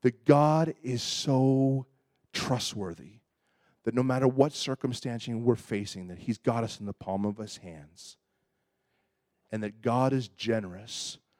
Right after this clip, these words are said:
we start to build a faith that is unparalleled to anything else, that nothing can ever shake us or rock us. And when we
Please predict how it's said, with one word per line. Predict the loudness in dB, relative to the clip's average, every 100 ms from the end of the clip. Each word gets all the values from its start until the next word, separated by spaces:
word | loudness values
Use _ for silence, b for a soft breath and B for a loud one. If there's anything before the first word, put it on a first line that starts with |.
| _ _ _ _ _
we | 0
start | 0 0 0 0
to | -4
build | 4 4 4
a | 0
faith | -12 -8 -4 -4 -6 -18 -20 -20 _ _ _ _ _ _ _ _
that | -2
is | -2 -6
unparalleled | -6 -6 -8 -6 -6 -6 -12 -12
to | -10
anything | -10 -10 -10 -12
else, | -12 -16 -16 -16 -16 _ _ _ _ _ _ _ _
that | -2 -2
nothing | -4 0 0 0 -6 -6
can | -8 -6
ever | -6 -4 -4
shake | -4 -2 -2 -4
us | -10 -10
or | -8
rock | -6 -8 -12 -20
us. | -18 -16 -16 -20 _ _ _ b b b b b b b b 2
And | 4
when |
we | 6 4 2